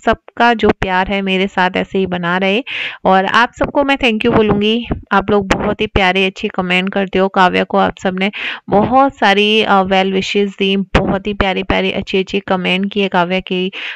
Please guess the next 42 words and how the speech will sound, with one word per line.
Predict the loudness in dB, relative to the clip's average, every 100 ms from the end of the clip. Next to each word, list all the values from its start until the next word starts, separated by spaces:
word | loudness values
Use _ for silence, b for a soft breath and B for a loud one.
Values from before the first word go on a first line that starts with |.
| B
बर्थडे | 0 2 0
पर, | 0 0
आप | -2
सबने | -4 -4 -4
बहुत | 0 2 2 0
अच्छी | -2 -4
wishes | -2 -2 0 -2
दी, | -2 -4 -6 -10 _ _ _ _ _ -16 -2
तो | -2
इसके | -2 -2 0
लिए | 2
आप | 2 0
सभी | -4 -2
लोगों | -2 -2 -2
को | -4
दिल | -2 -2 -2
से | -2 0 0
thank | 2 0 0 -4 -2
you। | 2 2 0 B B B -2
और | 2 2 0 -2 0
आ | 0
जाइए | 0 -2 0 2
आप | 0 -2 -2
मेरे | -2 -2
साथ | -2 -2 0
<laughs> | 0 0 -2 -2
enjoy | -6 -2 0 0
कर | 0 0
लीजिए। | 0 -2 -2 -4 -4 -6 B B B 0
और | 0
आप | 2 0
सबने | -2 -4 -2
New | 0 0
Year |
कैसे | 0 -6 -6
celebrate | -4 -2 0 0 0 0
किया | 0 0 0 -2
मेरे | 0 -2
साथ | 0 -2
ज़रूर | -2 -2 -2 0 0 0
share | -2 -4 -2
करना। | -4 -6 -4 -2